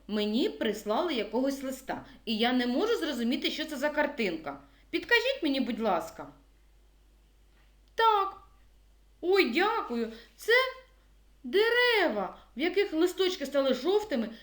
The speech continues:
і пора року осінь. Дякую, що підказали. О, і ми сьогодні з вами почнемо вивчати віршик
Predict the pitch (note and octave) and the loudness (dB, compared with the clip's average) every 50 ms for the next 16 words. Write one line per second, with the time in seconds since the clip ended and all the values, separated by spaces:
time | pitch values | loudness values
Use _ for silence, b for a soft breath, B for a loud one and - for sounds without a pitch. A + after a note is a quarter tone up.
0 | B B B B - B3+ B3+ - A#3+ C#4+ D4+ E4+ F4+ G4 G#4+ A#4+ A4 - G#4+ G4+ | B B B B -2 -2 -2 0 2 4 4 4 6 4 4 4 2 2 0 -2
1 | - - - F4 G4+ A4+ A4 F#4+ F4 D#4+ - A#3 G#3+ F#3+ - - - A3 E4+ F#4+ | -2 -2 2 4 4 6 6 4 2 0 -2 -4 -4 -6 -6 -10 -12 -12 -12 -12
2 | F#4+ B B B B B F3+ - C#4+ F4+ A#4+ C5+ C5+ C5 A#4+ A#4 A4+ A#4 A#4 A4+ | -12 B B B B B -4 0 2 4 4 4 4 4 4 4 4 4 2 2
3 | - A#4 A4+ - - B4 B4 A#4+ A#4+ B4 A#4+ A4 G4 D4+ G#3 F3 E3 - b b | 2 0 -2 0 0 0 0 0 0 0 0 2 0 0 -2 -4 -6 -10 b b
4 | b b b b b b b b _ _ _ _ _ _ - G3 A#3 D4 D#4 D#4 | b b b b b b b b _ _ _ _ _ _ -8 -4 -2 -2 -2 -2
5 | C#4 G3+ - - - - _ _ _ - F3 F3+ F#3+ G3 F#3+ - A3 G3 F3 G3+ | -2 -4 -8 -12 -18 -20 _ _ _ -16 -10 -8 -6 -6 -6 -8 -10 -8 -6 -6
6 | A3 G#3+ G3+ G3+ F#3 - - F#3+ F3+ G3 B3 D4+ D#4+ F4 F4+ F4+ F4 E4+ C#4 G3+ | -6 -4 -4 -6 -8 -8 -10 -10 -8 -8 -6 -6 -6 -6 -8 -8 -8 -8 -8 -8
7 | D#3+ D#3+ - b b b b b b b - - G#3 A#3+ A#3+ - - B3+ C4+ C#4+ | -10 -12 -18 b b b b b b b -16 -10 -10 -8 -8 -4 -2 0 0 0
8 | C#4+ D#4 F4+ F#4 F4+ B B B B B B D3 D3 G3+ B3+ B3+ C4 - - - | 0 0 -2 -4 -8 B B B B B B -8 -4 -4 -4 -4 -4 -8 -6 -2
9 | D#4+ D#4+ D#4 D4 - - F#3 D3+ - b b b b b b b - E3 D#3+ F#3 | 0 0 0 -2 -4 -8 -12 -14 -14 b b b b b b b -20 -10 -4 -2
10 | A3 B3+ D#4+ G4+ - - - - C4 G3+ - - - | 0 4 4 4 4 2 0 -4 -4 -4 -6 -8 -14